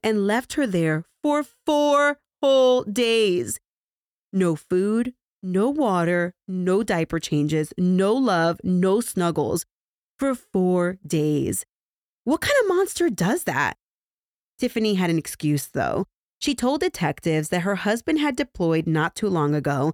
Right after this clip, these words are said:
and, well, she got overwhelmed taking care of three daughters all by herself. As to why she locked Tamron in her room and didn't check on her, she simply said she was sick and tired of potty training. Tiffany continued, telling Detective Eric Vickers, quote,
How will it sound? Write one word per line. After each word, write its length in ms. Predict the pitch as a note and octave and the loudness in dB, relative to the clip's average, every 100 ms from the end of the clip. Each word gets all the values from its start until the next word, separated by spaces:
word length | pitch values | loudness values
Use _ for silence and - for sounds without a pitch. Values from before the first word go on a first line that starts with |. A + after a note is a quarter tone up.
| - _ _ _ | -6 _ _ _
and, 140 | B3+ | -2
well, 360 | A#3+ A#3+ A#3+ C4 | 0 0 -2 -4
she 180 | - C4 | -4 -4
got 180 | C4 D4 | -2 0
overwhelmed 640 | E4+ E4+ C#4+ G3+ A#3 C#4 | 0 2 0 0 0 0
taking 300 | B3 A#3+ A#3+ | -2 -2 -2
care 240 | G#3+ A3+ A#3 | -2 0 -2
of 80 | A3 | -2
three 180 | A3 | -2
daughters 420 | G#3 F3 A#3 G#3 - | 0 0 0 -2 0
all 180 | F3+ | -2
by 140 | F#3 F#3+ | 0 0
herself. 640 | F#3+ F3 - G3 G3 - - _ _ | -2 -2 -2 -2 -2 -6 -16 _ _
As 120 | A#3+ - | -4 -2
to 120 | B3+ | -2
why 280 | A#3 B3+ E4 | 0 0 0
she 180 | - | 0
locked 380 | F4 A#3+ G#3 G#3+ | 2 2 0 -4
Tamron 360 | - F3 E3 E3+ | -4 0 0 0
in 100 | E3 | 0
her 160 | F3 | 0
room 320 | D#3 D3 D3 D3+ | 0 2 2 0
and 180 | F#3+ E3+ | 0 0
didn't 280 | E3+ F3+ - | 0 -2 -2
check 260 | - C#3 | -4 -2
on 100 | C#3+ | -2
her, 300 | C#3 B2+ B2 - _ _ - | -2 -2 -4 -8 _ _ -6
she 140 | A#3+ | -4
simply 440 | G3+ A3 A3+ B3+ | -2 -2 -2 -2
said 420 | C4 - C#3 C#3 F3+ | -2 -2 -2 -2 -4
she 180 | - A#3 | -4 -2
was 200 | A3 G3+ | -2 -2
sick 340 | - F#3+ A#3 | -2 -4 -2
and 180 | C#4 C4+ | -2 -2
tired 580 | - D#3 D3 C#3 C#3+ - | -2 -2 0 0 0 -2
of 180 | F3+ - | -4 -4
potty 400 | - D3 D3 D3 | -4 -2 0 -2
training. 600 | - C#3 C3 - F2+ G#3 _ _ _ _ | -2 -2 -2 -4 -4 -6 _ _ _ _
Tiffany 320 | B3+ A#3+ A#3 | -4 0 -2
continued, 640 | A3 A3 F#3+ F3+ E3+ E3+ E3 | 0 -4 -2 0 2 0 -2
telling 320 | F#3+ F3+ F3 | -2 0 0
Detective 520 | E3+ - E3+ - F#3 - | -2 -4 -6 -4 -6 -2
Eric 280 | E3 E3+ - | -2 -2 -4
Vickers, 420 | D3+ - C3+ D3 | -4 -2 -2 -4
quote, 380 | - G3 G3 | -4 -2 -2